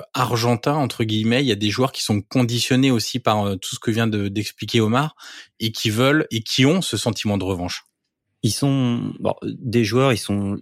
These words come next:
Speaker 2: tous les joueurs sont concernés, mais particulièrement les Argentins. Et comme l'a dit Omar, euh, la guerre des Malouines n'est pas, euh, fair, n'est pas équitable parce que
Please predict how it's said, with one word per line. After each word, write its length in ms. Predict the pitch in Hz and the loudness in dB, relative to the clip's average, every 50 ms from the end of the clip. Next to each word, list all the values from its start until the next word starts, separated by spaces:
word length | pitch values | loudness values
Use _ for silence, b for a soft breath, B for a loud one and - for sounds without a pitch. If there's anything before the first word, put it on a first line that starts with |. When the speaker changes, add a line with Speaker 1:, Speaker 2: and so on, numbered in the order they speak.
| - - | -8 -8
Speaker 2:
tous 180 | - - 131 | -2 0 2
les 120 | 127 117 110 | 4 4 4
joueurs 220 | 104 113 117 113 | 4 2 2 0
sont 140 | - - 98 | 0 -4 -6
concernés, 420 | - - 101 - - 107 104 120 | -4 -4 -4 -2 0 0 0 2
mais 120 | 127 113 95 | 0 -2 -2
particulièrement 560 | - - 98 - - - 107 101 98 101 104 | -2 -4 -4 -4 -4 -4 0 0 0 0 0
les 160 | 98 95 95 | 0 0 0
Argentins. 320 | 95 92 98 101 - 123 127 | 0 0 -2 -2 -2 0 0
Et 80 | 117 | 0
comme 220 | 113 - 117 113 110 | 0 0 0 0 0
l'a 120 | 110 107 | 0 -2
dit 220 | 101 98 113 110 - | -2 -4 -8 -8 -2
Omar, 440 | - 104 104 110 120 127 135 131 - b b b b b b - | -2 0 2 2 2 2 0 0 -4 b b b b b b -2
euh, 460 | 104 101 98 95 95 95 95 95 - - - - - - _ _ _ _ _ - | 0 0 0 0 0 -2 -2 -2 -4 -6 -8 -10 -14 -16 _ _ _ _ _ -4
la 220 | 101 98 98 95 | 0 2 2 2
guerre 300 | 92 98 120 123 123 120 | 2 2 2 2 2 0
des 100 | 104 98 | 0 0
Malouines 520 | 98 98 101 104 107 117 120 123 123 - - | 0 0 0 0 0 0 -2 -2 -4 -6 -6
n'est 200 | - - 98 95 | -6 -4 -4 -4
pas, 420 | 92 - 101 101 104 104 107 - - 92 | -4 0 2 2 4 4 2 0 -4 -6
euh, 100 | 92 95 | -8 -8
fair, 360 | - - - - 113 107 95 92 | -8 -10 -2 0 2 2 2 0
n'est 100 | 92 90 | -2 0
pas 160 | - 95 92 | 0 0 0
équitable 540 | 92 90 - 82 - - 110 113 117 110 - | 0 -2 -6 -4 0 2 2 2 2 -2 -6
parce 200 | - 92 87 - | -6 -6 -6 -6
que 360 | - - 104 104 107 104 104 | -2 0 2 2 2 0 -4